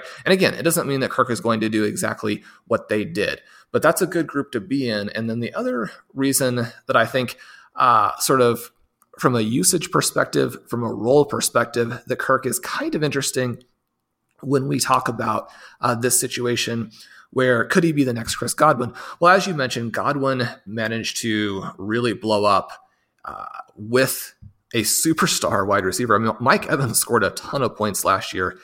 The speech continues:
himself. Godwin managed to, to emerge in an offense that had both of those guys. So when we look at the price for Kirk right now, this is another thing that, that Sam points out. He's falling in best ball. He's falling in dynasty. DeAndre Hopkins expected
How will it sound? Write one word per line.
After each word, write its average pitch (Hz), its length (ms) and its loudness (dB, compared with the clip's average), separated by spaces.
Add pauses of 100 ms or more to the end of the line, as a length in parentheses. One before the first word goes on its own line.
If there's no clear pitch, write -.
(160)
himself. 135 640 2 (220)
Godwin 208 320 4
managed 143 300 -2
to, 104 240 -4
to 120 120 -2
emerge 113 380 0
in 95 60 -2
an 101 80 0
offense 98 400 -2
that 87 100 -4
had 92 260 -6
both 101 220 -2
of 95 60 -10
those 95 200 -2
guys. 95 340 2 (300)
So 127 440 4
when 131 120 -2
we 131 80 0
look 180 200 0
at 170 80 -2
the 113 80 -2
price - 400 -2
for - 160 -4
Kirk - 260 -2
right 95 180 2
now, 104 180 2
this 113 80 -4
is - 60 -4
another 117 200 -2
thing 101 260 -4
that, 87 200 -8
that 92 160 -4
Sam 87 200 -6
points 85 240 -8
out. 151 200 6 (440)
He's 120 200 -2
falling 123 380 0
in 110 100 -2
best 110 280 2
ball. 101 240 4
He's - 220 -8
falling 104 380 0
in 101 160 -4
dynasty. 98 640 -4 (640)
DeAndre 117 420 2
Hopkins 104 760 -2
expected - 840 -2